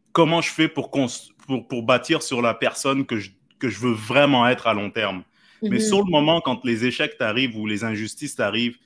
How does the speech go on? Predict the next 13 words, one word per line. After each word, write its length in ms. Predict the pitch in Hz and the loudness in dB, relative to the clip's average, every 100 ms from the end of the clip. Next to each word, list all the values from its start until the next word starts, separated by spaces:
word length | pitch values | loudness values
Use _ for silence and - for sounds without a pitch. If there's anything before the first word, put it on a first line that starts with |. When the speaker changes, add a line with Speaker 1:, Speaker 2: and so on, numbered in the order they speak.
| _ 190 | _ -4
Speaker 2:
Ouais. 280 | 196 190 - - - - | -2 -2 -4 -18 -18 -2
Speaker 1:
et 80 | 165 | 2
la 140 | 135 | 4
rivière, 420 | 131 123 151 147 | 4 4 4 6
là, 140 | 139 127 | 4 2
tu 100 | 120 | 0
la 140 | 113 | -2
vois 240 | 104 113 - | 0 0 4
pas, 240 | 123 104 | 2 2
tu 100 | 110 117 | -6 -14
sais. 80 | _ _ _ _ | _ _ _ _
Tu, 640 | - 107 107 101 98 92 - | -12 -8 -8 -8 -10 -12 -14
tu, 800 | 104 98 98 95 95 87 82 | -12 -10 -10 -12 -14 -18 -20